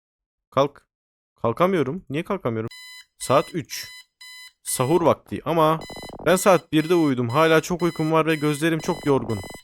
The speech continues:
Tekrar uyumalıyım diyor. Uyuma lan. Uyuyacağız o zaman.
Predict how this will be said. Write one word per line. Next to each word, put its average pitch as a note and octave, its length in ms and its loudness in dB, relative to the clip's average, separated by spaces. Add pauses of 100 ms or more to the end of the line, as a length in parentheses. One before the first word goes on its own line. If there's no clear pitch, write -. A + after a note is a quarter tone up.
(200)
Tekrar B2+ 380 -2
uyumalıyım G#2 520 -2
diyor. F2 180 -10 (600)
Uyuma G#2+ 260 -2
lan. A2 160 0 (1300)
Uyuyacağız B2 460 -2
o G#2 60 -6
zaman. F#2+ 200 -6